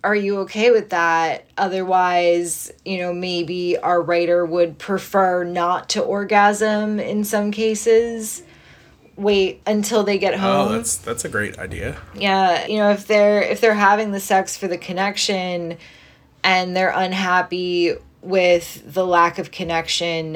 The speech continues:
Speaker 1: after the sex is finished, after they orgasm, then, you know, how mu-,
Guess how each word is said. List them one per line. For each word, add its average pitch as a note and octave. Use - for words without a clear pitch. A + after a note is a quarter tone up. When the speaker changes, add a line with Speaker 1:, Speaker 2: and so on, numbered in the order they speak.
Speaker 1:
after D#3
the D#3
sex G3
is F3
finished, D3+
after E3+
they E3+
orgasm, D3+
then, E3
you A#3+
know, G3
how G#3
mu-, G#3